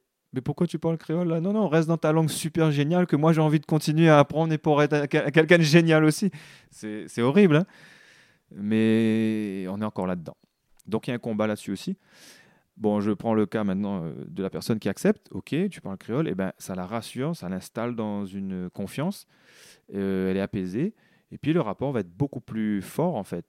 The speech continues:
beaucoup plus vrai et beaucoup plus efficace dans la justice, dans le médical. Franchement, si,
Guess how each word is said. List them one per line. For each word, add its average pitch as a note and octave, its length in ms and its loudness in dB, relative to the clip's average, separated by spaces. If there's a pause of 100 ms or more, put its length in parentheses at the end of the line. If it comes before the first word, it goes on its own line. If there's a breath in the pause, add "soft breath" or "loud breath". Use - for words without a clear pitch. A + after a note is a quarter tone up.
(140)
beaucoup F#2 300 -14
plus F#2+ 240 -10
vrai G2 600 -4
et F#2+ 80 -2
beaucoup F#2+ 260 -10
plus G2+ 320 -6 (100)
efficace F#3+ 760 -2 (500 soft breath)
dans B2 160 -4
la C3 100 -2
justice, A#2+ 800 -4
dans G#2+ 220 -2
le G#2+ 100 0
médical. A2 800 -6
Franchement, - 420 -14
si, - 240 -14